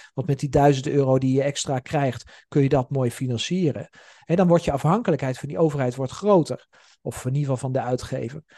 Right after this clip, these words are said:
En als die dan ook weer beperkt kan worden, ja, dan vind ik dat een probleem. En, eh, en daar zitten voor mij een beetje de kink in de kabel. Dus als het voor iedereen is, helemaal top.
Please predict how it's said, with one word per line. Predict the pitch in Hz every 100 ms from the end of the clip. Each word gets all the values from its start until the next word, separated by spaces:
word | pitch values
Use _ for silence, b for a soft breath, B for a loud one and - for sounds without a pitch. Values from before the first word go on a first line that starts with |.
| B B
En | - 156 170
als | 170 156
die | 180
dan | 170 165 180
ook | 165
weer | 151
beperkt | 139 139 220 247
kan | - 139
worden, | 131 131
ja, | 160 180
dan | 190
vind | 180 170
ik | 156
dat | 160 143
een | 131
probleem. | - 143 185 208 127 _ _ b b b b
En, | - 156 165 160 160 _
eh, | 156 151 147 147
en | 160
daar | 160 220
zitten | 247 247 196
voor | 196
mij | 196
een | 196
beetje | 185 180
de | 160
kink | 196 170
in | 131
de |
kabel. | 123 110 113
Dus | 139 135
als | - 165
het | 143 - - b b b
voor | - 160 -
iedereen | 247 277 185 208 247
is, | 302 359 - - _ _ _ _ _ _ _ _
helemaal | 170 165
top. | - 254 - -